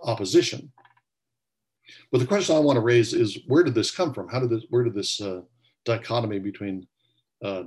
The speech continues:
a me-, mechanistic kind of, uh, factual world versus the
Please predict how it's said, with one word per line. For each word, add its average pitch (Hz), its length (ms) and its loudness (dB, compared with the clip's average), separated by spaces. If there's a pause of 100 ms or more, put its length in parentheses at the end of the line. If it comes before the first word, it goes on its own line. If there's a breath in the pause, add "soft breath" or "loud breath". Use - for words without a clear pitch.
(160)
a 98 240 -8 (120)
me-, 107 300 -8
mechanistic 117 920 -4
kind 104 240 -6
of, 90 160 -8 (640)
uh, 98 200 -6 (120)
factual 123 560 -2
world 98 420 -4 (380)
versus 107 800 -2
the 101 320 -4